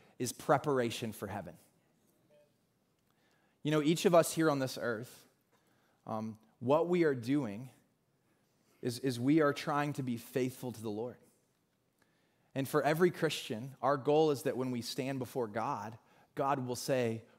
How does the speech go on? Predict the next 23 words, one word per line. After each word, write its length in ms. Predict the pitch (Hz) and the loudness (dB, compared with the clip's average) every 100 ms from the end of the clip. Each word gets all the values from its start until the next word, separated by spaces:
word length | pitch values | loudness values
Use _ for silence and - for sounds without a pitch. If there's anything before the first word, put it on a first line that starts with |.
| - | -10
"Well 360 | 110 131 139 | -2 0 0
done, 520 | 131 120 123 107 107 110 _ _ 123 | -2 -2 -2 -4 -6 -10 _ _ -14
good 180 | 120 110 | -6 -6
and 140 | 107 | -4
faithful 340 | 107 98 - 101 | -6 -6 -10 -14
servant." 480 | 101 98 - _ _ _ _ _ _ _ _ _ _ | -12 -14 -16 _ _ _ _ _ _ _ _ _ _
That's 220 | 131 139 - | -2 -2 0
the 100 | 143 | 4
goal. 200 | 143 120 | 4 4
That 120 | 131 | 2
should 120 | 143 | 0
be 120 | 139 | 0
all 200 | 117 127 | 2 2
of 80 | 127 | 2
our 120 | 120 | 0
prayers 320 | 107 113 113 | -2 -4 -4
as 120 | 104 - | -6 -10
Christians. 580 | 139 - - - - - _ _ _ _ _ _ _ _ _ _ | -12 -12 -18 -20 -20 -20 _ _ _ _ _ _ _ _ _ _
But 100 | - | 2
you 100 | 147 | 4
know, 100 | 165 | 6
when, 200 | 160 160 143 | 6 4 0
when, 320 | 143 143 | -2 -2